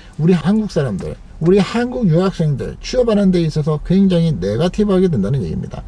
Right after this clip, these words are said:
내가 가지고 있는 직종을 바꿀 수도 없고 내가 가지고 있는 포지션을 바꿀 수도 없는 노릇이죠. 연방 이민 서비스국에서 발표되는 내용을 보면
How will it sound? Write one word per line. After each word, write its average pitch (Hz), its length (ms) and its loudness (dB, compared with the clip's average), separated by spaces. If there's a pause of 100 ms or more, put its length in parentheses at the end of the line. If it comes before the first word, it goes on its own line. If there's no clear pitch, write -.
(180)
내가 208 260 6
가지고 196 340 4
있는 196 180 6
직종을 175 460 0
바꿀 208 340 -2
수도 - 220 -4
없고 - 280 -10 (240)
내가 160 360 4
가지고 151 420 0
있는 151 220 0
포지션을 175 640 -2
바꿀 135 360 -8
수도 123 240 -6
없는 202 380 4
노릇이죠. 107 420 -4 (140)
연방 214 500 6
이민 196 400 6
서비스국에서 185 1080 0
발표되는 139 680 -4
내용을 120 340 -4
보면 117 440 -2